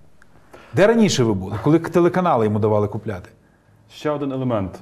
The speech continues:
Speaker 2: неодмінний елемент програми будь-якого кандидата, в тому числі і вашої програми, це боротьба з корупцією. Ну, це очевидно, оскільки ще один величезний запит суспільства саме на це. Одні кандидати пропонують руба-, рубати руки корупціонерам, інші розстрілювати.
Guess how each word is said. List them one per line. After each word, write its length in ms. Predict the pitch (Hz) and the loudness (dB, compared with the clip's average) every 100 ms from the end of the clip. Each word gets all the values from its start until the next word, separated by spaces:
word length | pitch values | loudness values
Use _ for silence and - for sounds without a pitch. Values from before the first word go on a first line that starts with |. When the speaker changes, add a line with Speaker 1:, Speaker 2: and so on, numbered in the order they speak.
| - | -6
Speaker 2:
неодмінний 520 | 110 127 120 131 127 | 0 2 2 2 2
елемент 320 | 104 104 104 104 | 0 0 -2 -2
програми 340 | 98 107 101 | -2 -2 -2
будь-якого 380 | 95 104 101 95 | -2 -2 -2 -2
кандидата, 420 | 101 110 139 143 | -2 0 0 -2
в 80 | - | -4
тому 180 | 156 139 | -4 -4
числі 200 | - 131 | -2 -2
і 40 | |
вашої 340 | 127 117 - 104 | 0 -2 -4 -6
програми, 380 | 107 123 147 | -4 -2 -2
це 180 | 110 117 | -4 -4
боротьба 400 | 98 110 110 101 | -2 -2 -2 -4
з 60 | - | -4
корупцією. 500 | 120 110 - 78 85 | -4 -4 -4 -8 -4
Ну, 140 | 120 - | -4 -4
це 100 | - | -6
очевидно, 460 | 117 - 117 117 90 | -4 -4 -2 -2 -4
оскільки 300 | 85 95 92 | -6 -8 -6
ще 160 | - | -4
один 240 | 107 92 87 | -4 -4 -2
величезний 440 | 110 107 95 95 | -2 -2 -4 -4
запит 280 | 87 92 90 | -4 -4 -6
суспільства 420 | 95 - 110 95 | -12 -8 -8 -8
саме 260 | 90 92 95 | -8 -6 -4
на 120 | 95 | -6
це. 200 | 92 85 - - _ _ _ _ _ _ _ _ _ _ | -6 -8 -8 -20 _ _ _ _ _ _ _ _ _ _
Одні 240 | - 139 196 | -2 0 2
кандидати 380 | 190 160 165 156 | 2 2 2 0
пропонують 520 | 143 143 151 139 - - - _ - | -2 0 0 0 -4 -20 -20 _ -4
руба-, 380 | 117 127 135 127 | -2 2 2 2
рубати 420 | 117 117 131 127 | 0 2 0 0
руки 200 | 120 117 | 0 0
корупціонерам, 680 | 110 117 101 120 113 87 80 - | 0 -2 0 0 2 0 -2 -4
інші 300 | 151 170 151 | 0 0 2
розстрілювати. 720 | 135 - - 143 92 82 - | 0 -2 -2 0 0 -4 -6